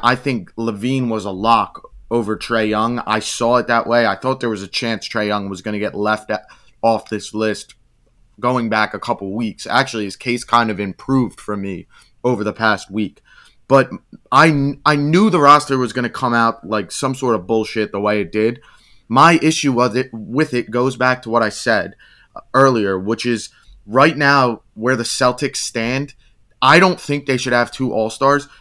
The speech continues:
It's hard to argue against Jaylen Brown and Jason Tatum, but when you look at the fact that it's an underachieving team, I think Trae Young on an underachieving team's numbers are a lot better than Jaylen Brown's on an underachieving team.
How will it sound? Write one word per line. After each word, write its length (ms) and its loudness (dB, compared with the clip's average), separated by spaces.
It's 160 0
hard 420 4
to 120 -4
argue 360 2
against 400 -2
Jaylen 340 -2
Brown 460 2
and 500 0
Jason 380 0
Tatum, 560 -2
but 160 0
when 120 2
you 100 2
look 200 2
at 120 -6
the 60 -2
fact 360 0
that 160 4
it's 160 -2
an 80 -4
underachieving 880 0
team, 500 -2
I 120 6
think 260 -2
Trae 320 2
Young 300 4
on 200 2
an 80 4
underachieving 800 -2
team's 500 -2
numbers 640 2
are 140 4
a 60 2
lot 320 2
better 260 6
than 180 0
Jaylen 340 0
Brown's 340 2
on 160 0
an 60 -2
underachieving 800 -6
team. 240 -6